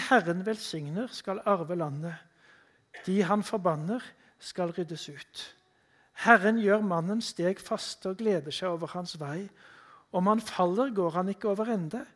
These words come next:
for Herren holder hans hånd.»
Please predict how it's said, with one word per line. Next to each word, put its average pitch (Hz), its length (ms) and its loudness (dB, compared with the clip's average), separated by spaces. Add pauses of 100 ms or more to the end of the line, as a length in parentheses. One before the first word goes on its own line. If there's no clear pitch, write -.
(320)
for 180 240 -6
Herren 196 480 0
holder 151 320 -8
hans 160 300 -10 (580)
hånd.» 139 240 -10